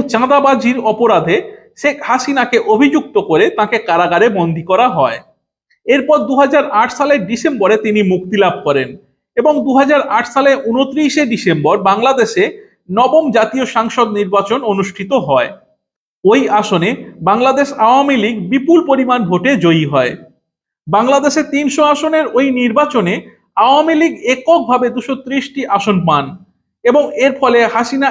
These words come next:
এককভাবে সংখ্যাগরিষ্ঠতা অর্জন করে পুনরায় বাংলাদেশের প্রধানমন্ত্রীর কুর্সি দখল করেন এবং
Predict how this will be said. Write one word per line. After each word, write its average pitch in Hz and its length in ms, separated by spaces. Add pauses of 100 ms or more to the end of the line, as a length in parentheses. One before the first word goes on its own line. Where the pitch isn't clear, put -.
এককভাবে 254 560
সংখ্যাগরিষ্ঠতা 233 840 (100)
অর্জন 196 420
করে 180 200 (480)
পুনরায় 285 460
বাংলাদেশের 220 680
প্রধানমন্ত্রীর 214 720
কুর্সি 233 380
দখল 165 340
করেন 135 320 (720)
এবং 262 200